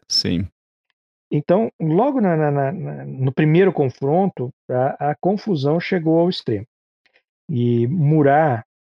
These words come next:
Speaker 2: é, é, que a gente fala que foi heróico em, em, em inúmeras jornadas, é,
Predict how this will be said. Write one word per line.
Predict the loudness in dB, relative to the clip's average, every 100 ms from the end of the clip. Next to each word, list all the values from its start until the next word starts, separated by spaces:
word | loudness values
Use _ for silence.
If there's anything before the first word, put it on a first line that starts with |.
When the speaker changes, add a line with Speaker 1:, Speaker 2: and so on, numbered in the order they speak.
| -4
Speaker 2:
é, | -4 -2 -4 -4
é, | -6
que | -4
a |
gente | -2 -4 -2
fala | 0 2 2
que | -2 -2 -2 -8 -14 -16 _ _ -2
foi | 2
heróico | 4 4 4 2 0 -4
em, | -4 -6
em, | -8 -8 -6 -6 -10 -14 _ _ -4
em | 0
inúmeras | 2 4 4 6 4
jornadas, | 4 2 2 0 0 -4 -12 _ _ _ _ _ _
é, | -4 -2 -2 -10